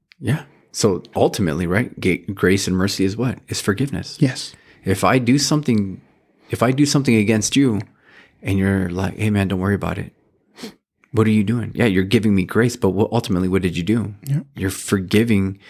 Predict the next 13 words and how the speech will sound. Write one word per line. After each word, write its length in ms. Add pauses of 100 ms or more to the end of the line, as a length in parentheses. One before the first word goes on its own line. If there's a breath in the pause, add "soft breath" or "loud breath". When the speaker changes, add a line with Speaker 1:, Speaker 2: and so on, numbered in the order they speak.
(300 loud breath)
Speaker 1:
you're 160
forgiving 840
me 160
from 280
what 240
I 140
have 320
done. 340
Speaker 2:
Correct. 360 (100)
I'm 240
accepting 580
the 60
burden. 460